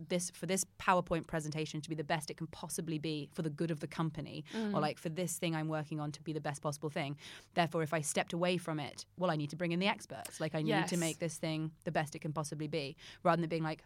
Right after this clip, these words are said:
Speaker 1: "Oh, that's a failing on me if I don't do it on my own."
Speaker 2: Mm.
Speaker 1: Separate yourself and be like, "Huh, of course I would bring in the big guns."
Speaker 2: Yeah, delegating is very normal and very expected.
Speaker 1: And very expected.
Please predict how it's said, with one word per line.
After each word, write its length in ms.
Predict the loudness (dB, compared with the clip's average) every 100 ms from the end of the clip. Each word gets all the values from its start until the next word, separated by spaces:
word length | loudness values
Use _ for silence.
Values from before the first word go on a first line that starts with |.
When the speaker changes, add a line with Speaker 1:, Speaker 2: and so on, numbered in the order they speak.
| 0
Speaker 1:
"Oh, 100 | 4
that's 240 | 4 2
a 60 | -4
failing 380 | 0 2 2 2
on 200 | 2 4
me 200 | 4 4
if 80 | 2
I 100 | 0
don't 100 | 2
do 100 | 0
it 40 |
on 80 | 0
my 300 | 2 2 2
own." 160 | 0 -2
Speaker 2:
Mm. 280 | -2 -2 2
Speaker 1:
Separate 380 | 2 4 2 0
yourself 380 | 0 0 -2
and 100 | -2
be 100 | -2
like, 280 | 0 -2 -4 -14
"Huh, 240 | 4 8 8
of 120 | 6 2
course 260 | 4 4
I 60 | 2
would 120 | 0
bring 180 | -2 -2
in 220 | -2 -4 -4
the 60 | -2
big 200 | -2 -2
guns." 440 | -4 -4 -6 -6 4
Speaker 2:
Yeah, 360 | 8 8 6 0 2
delegating 600 | 4 6 4 4 2 0
is 160 | 0 -2
very 340 | -2 0 2
normal 520 | 2 2 0 0 0
and 340 | 2 0 -2 -4
very 220 | -2 -2
expected. 560 | -2 -2 -2 -2 -6 0
Speaker 1:
And 80 | 6
very 160 | 8 8
expected. 480 | 6 0 0 -10